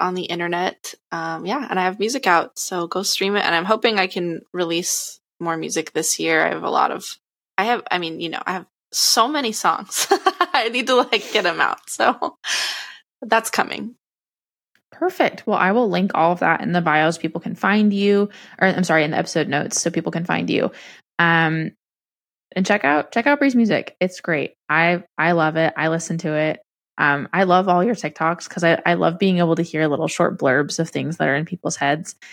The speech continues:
Speaker 2: And the way that you find inspiration for a lot of your songs is very unique, I think, too. Um,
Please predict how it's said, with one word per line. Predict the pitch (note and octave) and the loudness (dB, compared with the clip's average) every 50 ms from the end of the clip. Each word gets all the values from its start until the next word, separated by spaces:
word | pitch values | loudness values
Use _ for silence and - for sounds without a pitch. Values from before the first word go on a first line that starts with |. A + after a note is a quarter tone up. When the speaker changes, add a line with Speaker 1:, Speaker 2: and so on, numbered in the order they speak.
| - - _ _ _ _ | -20 -20 _ _ _ _
Speaker 2:
And | - F3 E3+ E3+ E3 | -2 0 0 2 2
the | E3+ | 4
way | D#3+ E3+ F3+ | 4 4 4
that | F3 - - | 4 2 0
you | E3 F3 | 0 0
find | - D#3+ D#3 D#3 D3 | 2 2 2 2 0
inspiration | D3+ E3+ F3 - - D#3 C#3+ D3 F3 - A3 G3 G3+ | -2 -2 -4 -4 -4 -4 -2 -2 -2 -2 -2 -2 0
for | G#3 G3+ G3+ | 2 2 2
a | G3+ | 4
lot | G3+ G#3 G#3 | 4 2 2
of | G#3 G#3 | 2 2
your | G#3+ A3 | 0 0
songs | G#3+ - G#3 G#3+ A3 A3+ A3+ A3 | 0 0 2 4 4 4 4 4
is | G#3+ F3+ E3+ - | 2 0 0 -4
very | - - D#3 C#3+ D3+ E3+ F3 | -6 -4 -2 0 0 0 2
unique, | F3+ F#3 F#3 F#3+ F#3+ G3+ - - | 2 4 4 4 2 2 0 -2
I | E3 E3+ | -6 -6
think, | - - - - - - | -6 -8 -10 -12 -12 -14
too. | - - D#3+ D#3+ F3 G#3+ A3+ - _ _ _ _ _ _ _ _ _ - | -6 -4 -2 0 0 0 -2 -4 _ _ _ _ _ _ _ _ _ 0
Um, | E3 E3+ E3 D#3+ D#3+ D#3+ D#3 D3 D3 C#3+ | 2 4 4 4 4 4 2 0 -4 -6